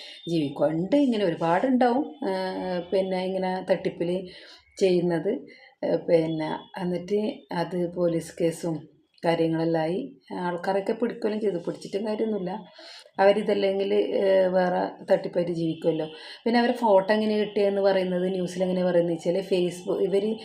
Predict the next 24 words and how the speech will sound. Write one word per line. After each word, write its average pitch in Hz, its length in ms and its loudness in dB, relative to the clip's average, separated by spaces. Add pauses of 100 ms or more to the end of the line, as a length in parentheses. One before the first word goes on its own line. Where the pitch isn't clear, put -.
(440)
ഈ 208 60 -2
പെങ്ങള് 190 580 2
സാമൂഹ്യ 175 380 0
പ്രവർത്തകയായിരുന്നു. 170 1080 2
സാമൂ-, 175 480 -2
ചെറുതായിട്ട് 180 420 0
സാമൂഹ്യ 175 560 -2
പ്രവർത്തനം 175 420 -2
എല്ലാം 170 200 -2
ചെയ്യുന്ന 170 300 0
ആളാണ്. 160 320 0 (960)
പിന്നെ 170 180 -2
സോഷ്യൽ 190 340 -2
മീഡിയയിൽ 180 320 2
ഉപയോഗിക്കുന്നതാണ്. 165 680 -2 (480)
Facebook-ൽ, 185 680 0 (600)
ഉം, 165 360 -2
പിന്നെ 156 500 -2 (520)
അപ്ലോഡ് 180 340 2
ചെയ്തൊരു, 170 360 0 (680)
ഏ, 160 260 2
ഫോട്ടോ 156 600 2
ആണ് 143 180 -2
പോലെ 143 440 -2